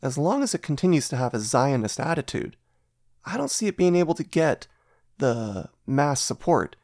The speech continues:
that it will need to flourish. Now, this has been a fifteen-minute intro. I will get to our topic today. Today I'm reviewing the book Better Never to Have Been, The Harm of Coming into Existence,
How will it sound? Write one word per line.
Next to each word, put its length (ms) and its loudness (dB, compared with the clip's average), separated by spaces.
that 360 2
it 60 2
will 160 2
need 160 2
to 60 -4
flourish. 580 -6
Now, 340 0
this 180 -4
has 140 -6
been 200 0
a 340 -2
fifteen-minute 800 -2
intro. 440 0
I 160 -8
will 160 -8
get 220 -6
to 120 -2
our 100 2
topic 340 -2
today. 340 0
Today 320 2
I'm 160 -2
reviewing 360 4
the 80 2
book 400 -2
Better 460 0
Never 360 2
to 160 -6
Have 200 -2
Been, 320 0
The 100 0
Harm 360 4
of 140 2
Coming 260 2
into 280 0
Existence, 760 -6